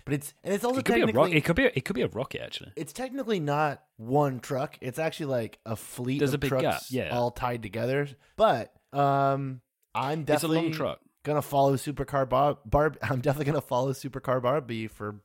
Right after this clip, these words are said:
Speaker 1: more
Speaker 2: Su-,
Speaker 1: long trucks.
Speaker 2: Supercar Blondie.
Speaker 1: I
Speaker 2: Which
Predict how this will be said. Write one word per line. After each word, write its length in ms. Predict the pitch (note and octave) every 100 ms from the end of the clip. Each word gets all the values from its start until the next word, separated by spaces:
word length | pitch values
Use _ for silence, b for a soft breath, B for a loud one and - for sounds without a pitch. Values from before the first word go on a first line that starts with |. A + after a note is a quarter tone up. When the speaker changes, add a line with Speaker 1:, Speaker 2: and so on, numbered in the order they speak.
| _ _
Speaker 1:
more 420 | G#2+ G#2+ A2 A#2+ G2+
Speaker 2:
Su-, 120 | A2+
Speaker 1:
long 180 | A#2 A2
trucks. 240 | - C3+ G2+
Speaker 2:
Supercar 140 | C3 A#2
Blondie. 420 | G#2 F#2 D#2+ - b b
Speaker 1:
I 120 | C3 - B B B B
Speaker 2:
Which 240 | B2+ A#2